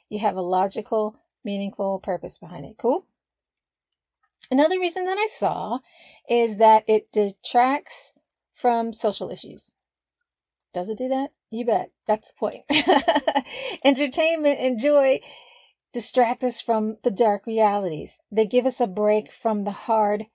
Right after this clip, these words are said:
day-to-day existence. I see that as a reason to indulge, not avoid Thanksgiving. Who wants to be serious or Eeyore every single day?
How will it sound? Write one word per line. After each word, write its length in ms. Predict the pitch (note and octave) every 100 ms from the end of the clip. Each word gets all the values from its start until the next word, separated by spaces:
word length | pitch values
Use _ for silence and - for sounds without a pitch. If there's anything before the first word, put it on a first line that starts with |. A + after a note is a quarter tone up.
| _ _
day-to-day 480 | G#3 G#3 G#3 G3+ G3
existence. 640 | F3+ G3 - E3 G3+ - _ _ _ _ _ _ -
I 160 | A3+
see 200 | D4+ D4+
that 140 | D4+ D4
as 180 | C#4+ C#4
a 80 |
reason 400 | B3 C4 B3+ C4+ B3
to 200 | B3 A3
indulge, 680 | F#3+ F3+ E3 - - - _ -
not 280 | G3+ A3 -
avoid 360 | A3 G3+ G3 -
Thanksgiving. 540 | F3 - F3 E3 D#3 _ _ _ _ -
Who 80 |
wants 200 | C#4 C#4+
to 100 | -
be 80 | C4+
serious 640 | C4 A3 G#3 G3+ G#3 - - _ _ -
or 140 | G3+
Eeyore 400 | G#3+ G#3 F3+ F3+ - _ _ -
every 220 | F#3+ F#3
single 280 | - E3+ F3+
day? 280 | F3 -